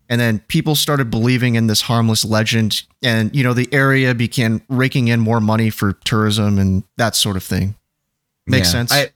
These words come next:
Speaker 2: yeah, I, I like that theory because that's, you know, seems like something a teenager would do is
Speaker 1: Oh, totally.
Speaker 2: lie, you know, but they also
Speaker 1: Do you think
Speaker 2: said
Speaker 1: teen-,
Speaker 2: that he
Speaker 1: do you think a teenager would lie like that, though?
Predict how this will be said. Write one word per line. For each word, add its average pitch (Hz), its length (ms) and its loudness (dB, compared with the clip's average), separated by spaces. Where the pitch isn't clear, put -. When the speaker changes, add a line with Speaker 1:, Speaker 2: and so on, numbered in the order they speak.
Speaker 2:
yeah, 98 340 -4
I, 139 160 -2
I 147 100 0
like 131 280 -2
that 147 200 -2
theory 156 360 -2
because 107 420 -2
that's, - 440 -2
you 113 120 -6
know, 104 60 -2
seems 107 280 -2
like 98 140 0
something 92 320 -4
a 87 40 -2
teenager 95 540 -2
would 90 140 -2
do 95 280 -2
is 87 220 -2
Speaker 1:
Oh, 139 100 4
totally. 117 540 0
Speaker 2:
lie, 101 480 0
you 107 160 -4
know, 107 360 -2
but 139 360 0
they 127 120 -2
also 175 220 2
Speaker 1:
Do 208 80 0
you 285 100 4
think - 60 -
Speaker 2:
said 143 80 0
Speaker 1:
teen-, 180 100 0
Speaker 2:
that - 160 0
he 165 60 4
Speaker 1:
do 175 80 2
you 226 80 0
think 277 160 -2
a 165 60 2
teenager 147 520 0
would 110 220 -2
lie 95 260 2
like 123 280 0
that, 135 260 -2
though? 143 300 0